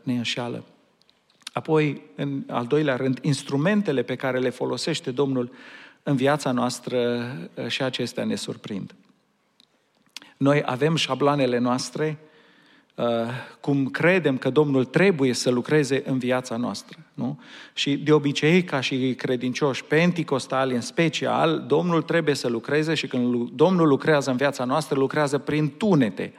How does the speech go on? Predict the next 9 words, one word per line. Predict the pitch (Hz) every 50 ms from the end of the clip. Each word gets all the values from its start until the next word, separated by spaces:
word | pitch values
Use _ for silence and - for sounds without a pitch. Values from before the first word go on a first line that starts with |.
| - - - - - -
prin | - 151 139 139 139
fulgere, | 139 - - - 220 226 214 196 151 127 123 107 - 92 80 87 - -
prin | - 135 143 147 147
foc | - - - 196 185 160 160
din | 147 185 170 165
cer, | 160 - - 226 220 185 131 - - - - - - - - - - - _
prin | - 151 160 160 156
revelații | 151 165 151 160 165 165 185 190 190 - - 185
fantastice. | - - - 214 220 220 214 208 214 220 220 220 208 - - 185 147 127 - 131 120 -